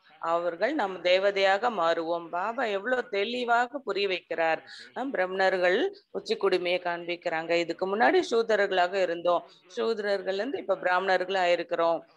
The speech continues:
பிரஜாபிதா பிரம்மா வாய் வழி வம்சத்தை சேர்ந்தவர்களாக இருக்கிறோம்.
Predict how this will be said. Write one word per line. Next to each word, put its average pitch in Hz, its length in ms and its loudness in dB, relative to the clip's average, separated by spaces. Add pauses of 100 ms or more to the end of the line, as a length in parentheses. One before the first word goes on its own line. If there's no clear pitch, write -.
(160)
பிரஜாபிதா 185 800 -2
பிரம்மா 175 400 -2 (340)
வாய் 185 360 2
வழி 196 240 -4
வம்சத்தை 175 540 -4
சேர்ந்தவர்களாக 175 840 0
இருக்கிறோம். 165 500 2